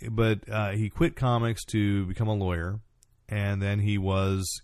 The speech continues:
in a traffic accident and suffered a traumatic head injury. So he's been in a convalescent home for about two decades, and his, he cannot,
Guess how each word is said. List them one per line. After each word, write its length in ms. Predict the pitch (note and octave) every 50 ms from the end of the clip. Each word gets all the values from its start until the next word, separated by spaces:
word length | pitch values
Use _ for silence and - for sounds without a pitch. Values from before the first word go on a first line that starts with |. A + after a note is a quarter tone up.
| - _ -
in 120 | - A2
a 60 | G#2+ G#2+
traffic 460 | - - E3 F3+ F3 - C3+ A2+ -
accident 520 | F2+ D#2+ D#2+ D#2 - - F#2 F2 E2 E2 -
and 140 | F#2+ G2+ -
suffered 320 | - A#2+ A2+ A2 A2 G#2
a 40 | G2
traumatic 440 | F#2+ - G#2 G2 G2 F#2+ F#2 F#2 - -
head 160 | - G2+ G2 F2+
injury. 500 | F2 E2 D#2+ - - - - - - - - - - - - - - - _ -
So 140 | - G#2
he's 220 | G#2 A#2 B2+ C3 A2+
been 220 | - A#2+ A2+ G#2+
in 100 | G#2+ G2+
a 60 | G2+
convalescent 720 | - - A2 G#2+ G#2+ G2+ G2+ G2 G2 G2 G2 - F#2+ F2+ E2+
home 480 | F2+ G2 F#2+ F#2 F#2 F2+ F2+ F2+ F2 - - - _ - - - _ _ - - _ _ _ - - -
for 320 | - G2 F#2+ F#2+ F#2+ F#2 -
about 260 | - F#2+ F#2+ F#2 - -
two 160 | - A#2 G#2+
decades, 640 | F#2+ G2+ F#2 - - - - - - - - - - - - - - - - -
and 340 | - F#2+ F#2+ F#2 F#2 F2+ F2
his, 640 | F2+ G2 F#2+ F#2 F#2 F2+ F2+ F2 F2 E2+ - - - -
he 200 | - A2+ G#2 F2+
cannot, 540 | - - B2+ A2+ A2 G#2+ G2+ F#2+ F#2 -